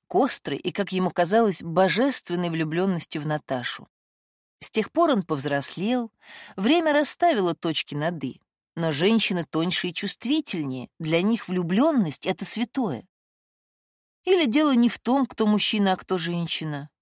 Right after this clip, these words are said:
а в том, что конкретно Ян Колдунов — приземлённый и рациональный человек,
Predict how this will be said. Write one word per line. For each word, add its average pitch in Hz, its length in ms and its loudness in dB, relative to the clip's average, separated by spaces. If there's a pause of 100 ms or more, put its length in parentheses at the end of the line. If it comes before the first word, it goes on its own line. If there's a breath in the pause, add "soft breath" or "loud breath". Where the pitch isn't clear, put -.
(160)
а 156 80 -2
в - 100 -10
том, 202 180 2
что - 200 -4
конкретно 170 640 0
Ян 175 280 0
Колдунов — 214 640 -2 (440 loud breath)
приземлённый 247 720 4
и 196 60 2
рациональный 240 640 2
человек, 262 680 0